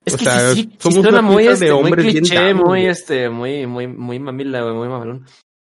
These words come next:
Speaker 1: Pero es que es la verdad, güey, o sea, está mal dar de más, a lo mejor puede ser, güey, puede ser que yo diera de más, que eso está mal, güey, o sea, sí es en serio,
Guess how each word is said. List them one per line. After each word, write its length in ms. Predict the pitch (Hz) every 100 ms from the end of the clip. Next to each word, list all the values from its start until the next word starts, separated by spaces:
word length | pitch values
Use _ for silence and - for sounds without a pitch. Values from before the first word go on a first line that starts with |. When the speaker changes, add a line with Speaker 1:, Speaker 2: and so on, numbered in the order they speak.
| _
Speaker 1:
Pero 100 | -
es 80 | 151
que 60 | 269
es 40 |
la 80 | 330
verdad, 340 | 214 196 214 160
güey, 160 | 131
o 60 | 120
sea, 520 | 147 147 135 - - _ _ _ _ _
está 280 | - - 311
mal 200 | 370 226
dar 180 | 196 185
de 100 | 139
más, 240 | 143 233
a 80 | 156
lo 80 | 147
mejor 400 | 147 165 202 - _ -
puede 240 | 233 381
ser, 240 | - 123
güey, 180 | 117 -
puede 260 | - 147 156
ser 220 | 143 -
que 320 | 123 104 - _ _ _ _
yo 180 | - 139
diera 260 | 139 139 127
de 100 | 117
más, 500 | 107 143 - - _
que 140 | - 104
eso 120 | 139
está 200 | 156 110
mal, 200 | 107 95
güey, 200 | 110 202
o 80 | -
sea, 180 | 101 101
sí 200 | - 113
es 120 | 120
en 120 | 113
serio, 340 | 110 104 180